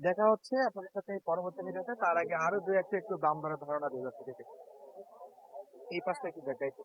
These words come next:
ফুললি জার্সি গরু একটা। মাশাআল্লাহ। একেবারে সেরা মানের।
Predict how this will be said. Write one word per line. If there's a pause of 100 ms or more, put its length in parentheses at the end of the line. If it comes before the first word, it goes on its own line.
(1600)
ফুললি
জার্সি
গরু
একটা। (1300)
মাশাআল্লাহ। (2000)
একেবারে (420)
সেরা
মানের।